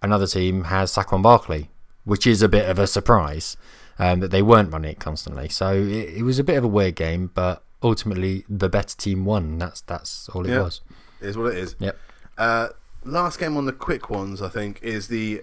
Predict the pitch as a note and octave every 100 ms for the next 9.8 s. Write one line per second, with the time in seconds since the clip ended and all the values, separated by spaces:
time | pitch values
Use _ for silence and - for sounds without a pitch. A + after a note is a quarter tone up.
0 | - B2 C#3+ B2 B2 G#2+ G#2+ G2+ G#2+ G2+
1 | F#2+ - C3 G2+ A2 F2 - F#2 F#2+ -
2 | F2+ G#2 B2+ D#3+ A#2 F#2+ F2+ F#2+ F2 F2
3 | - - - D2 - C#3+ A2+ G#2+ - F#2
4 | F#2 G#2+ F#2 F2 F2 F2 F2+ G2 A#2 G#2
5 | G2 - G2 F2+ - - - C#3 C#3+ C#3+
6 | D#3 C#3+ C3 - B2+ A#2+ A2 A2 A2+ -
7 | A2+ G2+ A2+ G#2+ G2 G#2+ G#2 - - -
8 | D3+ D3 B2+ C3+ A#2+ - C#3 A2+ A2+ A#2
9 | G#2+ G2+ - A2+ G#2+ - G#2 G2+